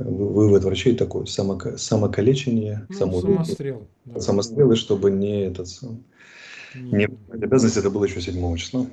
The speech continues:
Speaker 1: седьмого марта, месяц назад, но тем не менее сейчас информация дошла. Ну, не дошла она раньше, а щас ее решили дать. И еще один крайне интересный сигнал. <clears throat> В Мелитополе с двадцатого марта по двенадцатое апреля,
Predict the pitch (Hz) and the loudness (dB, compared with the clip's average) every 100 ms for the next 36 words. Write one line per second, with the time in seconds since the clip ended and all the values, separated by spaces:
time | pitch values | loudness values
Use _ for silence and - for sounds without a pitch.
0 | - - 90 87 85 101 - 98 - - | -12 -6 2 4 4 2 0 -2 -2 -2
1 | 95 120 113 90 95 92 87 85 87 90 | 0 2 2 -2 0 4 6 4 0 -6
2 | 87 87 87 85 - 139 - - - - | 0 2 2 -2 -4 -4 -6 -12 -20 -20
3 | - - - 127 113 117 123 113 113 170 | -18 -14 0 6 8 6 4 4 4 2
4 | 135 90 107 - 92 90 95 87 85 80 | 0 -6 -8 -8 -8 -8 -8 -8 -8 -10
5 | 85 85 - 110 101 92 - _ - - | -14 -18 -20 -10 -10 -10 -16 _ -20 -20
6 | - - - - _ _ - 123 131 - | -18 -20 -18 -20 _ _ 0 4 6 6
7 | 123 107 104 120 98 92 98 95 95 90 | 4 2 2 0 0 -6 -8 -8 -10 -12
8 | 110 139 190 - - 170 190 202 208 185 | -6 -4 -4 -10 -2 0 2 4 6 6
9 | 151 110 - _ _ _ _ _ _ _ | 4 2 -10 _ _ _ _ _ _ _
10 | _ _ - 98 98 95 - - 87 85 | _ _ -18 -14 -12 -8 -6 -6 -8 -8
11 | - _ _ _ _ _ _ _ - 85 | -14 _ _ _ _ _ _ _ -14 -6
12 | 87 101 113 98 92 123 - 85 85 90 | -4 -2 -4 -4 -2 -4 -4 -8 -6 -6
13 | 92 - 95 131 156 113 | -6 -4 -4 0 0 0